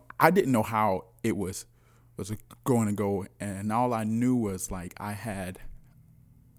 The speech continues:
uh, to literally hit the pavement with flyers and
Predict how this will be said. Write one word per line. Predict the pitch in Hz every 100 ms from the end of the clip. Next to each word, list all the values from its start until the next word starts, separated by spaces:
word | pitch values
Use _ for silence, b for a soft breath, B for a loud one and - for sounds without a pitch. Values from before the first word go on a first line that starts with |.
| - - - 117
uh, | 110
to | - 113
literally | 104 110 107 98 95
hit | - 117 -
the |
pavement | 82 113 101 101 90 80 -
with | 87 82
flyers | - 98 92 87 80 85
and | - 80